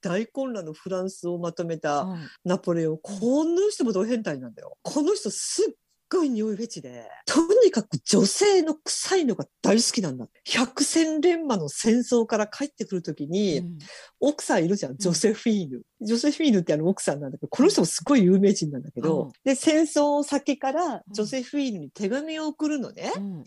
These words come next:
Speaker 1: 「ジョセフィーヌ、今から帰るよ。もうすぐ帰るよ。風呂には入らないでくれ」っていうのが、<laughs> この人の手紙だったんだって。
Speaker 2: あ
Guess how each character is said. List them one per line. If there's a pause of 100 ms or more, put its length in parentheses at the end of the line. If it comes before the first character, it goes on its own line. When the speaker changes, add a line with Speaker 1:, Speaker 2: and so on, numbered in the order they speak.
Speaker 1:
「ジ
ョ
セ
フ
ィ
ー
ヌ、
今
か
ら
帰
る
よ。
も
う
す
ぐ
帰
る
よ。 (360)
風
呂
に
は
入
ら
な
い
で
く
れ」
っ (180)
て
い
う
の
が、
<laughs>
こ
の
人
の
手
紙
だ
っ
た
ん
だ
っ
て。 (100)
Speaker 2:
あ